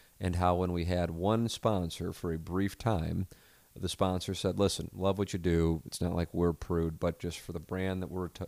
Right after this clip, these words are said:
sa-, att-, attached to, uh, it wouldn't be good if you're interviewing porn stars." And I said, "I get it. I don't have a problem with that. I appreciate setting the parameters in advance."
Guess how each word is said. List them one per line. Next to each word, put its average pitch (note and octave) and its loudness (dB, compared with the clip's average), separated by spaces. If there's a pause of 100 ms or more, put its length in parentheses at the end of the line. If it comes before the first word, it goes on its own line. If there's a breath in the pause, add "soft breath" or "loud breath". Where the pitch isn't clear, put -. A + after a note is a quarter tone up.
sa-, - -6 (180)
att-, - -6
attached - -2
to, E2 2 (600 soft breath)
uh, E2+ 4
it F2 -2
wouldn't F2 -2
be F2 0
good E2+ 2
if E2 -2
you're E2 0
interviewing D#2+ 4
porn C3 0
stars." F#2 4 (280 soft breath)
And A2+ -4
I A2 2
said, - 0
"I C#3 4
get C3+ 2
it. D3 -2 (200)
I - 2
don't B2+ 6
have C3 6
a B2+ -2
problem A2 4
with A#2 0
that. A#2 2
I G#2+ 8
appreciate C3 4
setting A2+ 8
the G#2+ 4
parameters G#2 6
in F#2 6
advance." D#2+ 4